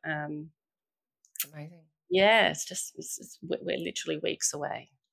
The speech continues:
Speaker 2: So you must be incredibly busy. What are your biggest needs right now getting that to open day?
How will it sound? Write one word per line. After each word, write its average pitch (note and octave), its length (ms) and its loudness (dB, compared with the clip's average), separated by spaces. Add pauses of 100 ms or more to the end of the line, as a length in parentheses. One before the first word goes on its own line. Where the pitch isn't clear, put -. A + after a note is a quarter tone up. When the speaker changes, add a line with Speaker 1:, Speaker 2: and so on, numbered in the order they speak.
Speaker 2:
So F#3+ 60 6
you F#3 180 6
must G3 200 4
be G3 80 4
incredibly E3 400 4
busy. D#3+ 300 4
What F3+ 160 8
are G#3+ 40 8
your F#3+ 360 6
biggest D#3 320 2
needs D3+ 340 0
right C#3 240 6
now C#3 220 6
getting C#3 300 -4
that C#3 300 2 (640)
to D3 100 2
open D#3 320 4
day? C#3+ 340 2